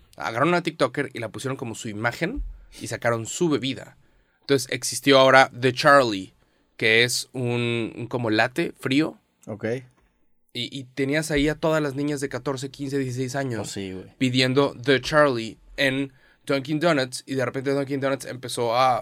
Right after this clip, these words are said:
Speaker 1: a revivir.
Speaker 2: Estaba
Speaker 1: Y de
Speaker 2: valiendo
Speaker 1: repente
Speaker 2: madre.
Speaker 1: estaba valiendo verga, al
Speaker 2: Ya.
Speaker 1: borde de
Speaker 2: Es
Speaker 1: la
Speaker 2: que Dun-,
Speaker 1: quiebra.
Speaker 2: Dunkin' Donuts con, con
Speaker 1: Claro.
Speaker 2: el surgimiento de las cadenas de café fresillas
Speaker 1: Ajá,
Speaker 2: como
Speaker 1: sí.
Speaker 2: Tim Hortons.
Speaker 1: Claro, o sea, si tú piensas en café, no piensas en
Speaker 2: Dunkin'.
Speaker 1: Dunkin' Donuts.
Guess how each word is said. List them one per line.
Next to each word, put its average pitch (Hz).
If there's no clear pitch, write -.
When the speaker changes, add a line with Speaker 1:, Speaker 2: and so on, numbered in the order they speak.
Speaker 1:
a 104
revivir. 107
Speaker 2:
Estaba 135
Speaker 1:
Y -
de 160
Speaker 2:
valiendo 160
Speaker 1:
repente -
Speaker 2:
madre. 151
Speaker 1:
estaba 117
valiendo 120
verga, 254
al -
Speaker 2:
Ya. 214
Speaker 1:
borde 143
de 165
Speaker 2:
Es 151
Speaker 1:
la -
Speaker 2:
que 190
Dun-, 185
Speaker 1:
quiebra. 170
Speaker 2:
Dunkin' 170
Donuts 175
con, 143
con 127
Speaker 1:
Claro. 160
Speaker 2:
el 139
surgimiento 147
de 160
las 170
cadenas 143
de 135
café 127
fresillas 135
Speaker 1:
Ajá, 320
Speaker 2:
como 113
Speaker 1:
sí. 107
Speaker 2:
Tim 123
Hortons. 127
Speaker 1:
Claro, 254
o 151
sea, 156
si 175
tú 175
piensas 208
en 196
café, 165
no 151
piensas 147
en 127
Speaker 2:
Dunkin'. 120
Speaker 1:
Dunkin' 107
Donuts. 269